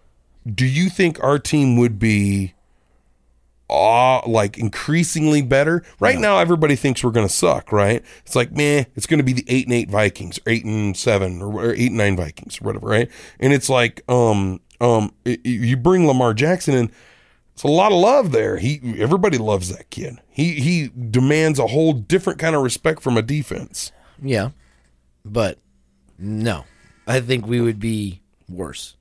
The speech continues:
Speaker 1: Do you?
Speaker 2: I don't feel that he fits the offense. Now, K O C's offensive mind, I'm probably sure that he
Speaker 1: Yeah.
Speaker 2: would change the offense for him, but think about it, like, you're messing with chemistry that's already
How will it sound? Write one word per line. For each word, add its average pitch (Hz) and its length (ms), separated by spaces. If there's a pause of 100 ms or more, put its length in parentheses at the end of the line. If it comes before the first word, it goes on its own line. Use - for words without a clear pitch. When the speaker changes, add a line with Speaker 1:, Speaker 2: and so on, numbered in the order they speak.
(140)
Speaker 1:
Do 101 120
you? 143 260 (640)
Speaker 2:
I 147 100
don't 190 260
feel 185 280
that 170 160
he 156 80
fits - 340
the 120 140
offense. 127 600 (100)
Now, 165 420
K 185 160
O 170 40
C's 165 340
offensive 135 600
mind, 135 240
I'm 113 80
probably 120 300
sure 123 220
that 113 140
he 104 60
Speaker 1:
Yeah. 101 60
Speaker 2:
would 95 300
change 156 380
the 110 100
offense 104 420
for 156 320
him, 107 140
but 110 240
think 196 180
about 113 300
it, - 80
like, 101 260 (600)
you're 139 140
messing 175 280
with 110 140
chemistry 110 680 (140)
that's 110 220
already 131 380